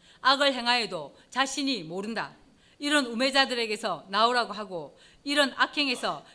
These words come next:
여러분들을 돌이키게 하신 것이다. 아멘. 사도행전 삼 장 이십육 절에 하나님이 그 종을 세워 복 주시려고 너희에게, 은혜로 교회 전 성도들에게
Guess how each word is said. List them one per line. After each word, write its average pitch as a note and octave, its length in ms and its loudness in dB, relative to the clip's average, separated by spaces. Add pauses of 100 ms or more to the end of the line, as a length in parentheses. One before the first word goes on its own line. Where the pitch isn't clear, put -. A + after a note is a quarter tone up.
여러분들을 B3+ 640 2
돌이키게 C4+ 540 0
하신 D4 420 0
것이다. G#3 640 0
아멘. A3 920 0 (400)
사도행전 A#3+ 680 0
삼 A#3+ 320 -6
장 B3+ 280 0
이십육 G#3+ 440 -8
절에 F3+ 380 -10 (1120)
하나님이 C4+ 600 2
그 B3+ 260 -2
종을 A#3+ 280 -2
세워 A#3 380 -2
복 C4 220 -4
주시려고 A3 680 -8 (160)
너희에게, G#3+ 720 2 (220)
은혜로 C#4+ 340 4
교회 A3+ 320 2
전 C4+ 360 4
성도들에게 A3 840 -4